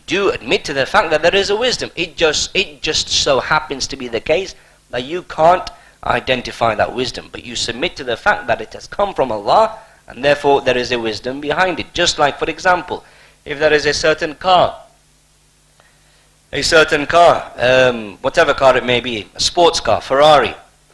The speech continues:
you might be able to identify the wisdom why Ferrari have placed this particular component here, this particular thing here.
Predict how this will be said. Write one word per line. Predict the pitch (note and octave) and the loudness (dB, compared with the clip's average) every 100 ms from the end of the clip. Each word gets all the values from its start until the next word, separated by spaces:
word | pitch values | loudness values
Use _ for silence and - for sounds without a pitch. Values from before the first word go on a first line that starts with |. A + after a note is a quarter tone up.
| _ _ _ _ _ - | _ _ _ _ _ -20
you | - | -8
might | - F#3 A#3+ | 2 4 4
be | C4 C4 | 2 4
able | C4 B3+ | 4 0
to | - | 2
identify | B3+ B3 C4+ B3 A3+ G#3+ G3 | 2 4 2 2 -2 2 2
the | D#3 | 2
wisdom | C#3+ A3 A3+ G3 F3 D3 | 2 2 2 0 -2 2
why | D3+ G3 A#3 G#3+ C3 | 4 6 6 4 0
Ferrari | - C#3+ D3 F#3+ A3 G3 | -2 2 6 6 6 4
have | C#3+ A#2+ - | 0 -4 -4
placed | C#3+ F#3+ F3 - - | 2 4 4 -2 -6
this | D3 F#3+ | 0 0
particular | - D#3+ D3 - E3 | 0 -2 -4 0 0
component | E3 E3+ D#3+ G#2 A2 D3 | 2 -2 -2 -6 -4 -8
here, | - G#3 D#3+ - - - | -4 2 2 0 -10 -16
this | - F3+ | -4 -2
particular | - E3+ D#3+ D#3 D#3+ | -2 -4 -6 0 0
thing | - - A2 | 0 -4 -8
here. | G2 G3 A3+ A#2 | -4 2 2 2